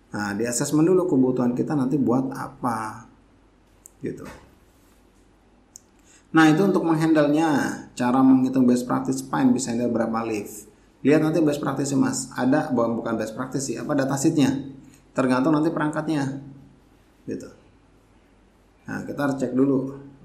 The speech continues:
uh, data sheetnya, kemampuan perangkat dari berbagai macam vendor, ya kan? Itu bisa, satu spine itu bisa handle berapa live. Gitu.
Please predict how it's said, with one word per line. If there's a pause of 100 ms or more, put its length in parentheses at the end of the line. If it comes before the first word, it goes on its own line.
(200)
uh,
data
sheetnya,
kemampuan
perangkat
dari
berbagai
macam (720)
vendor, (480)
ya
kan? (580)
Itu
bisa,
satu
spine
itu
bisa
handle
berapa
live. (1200)
Gitu.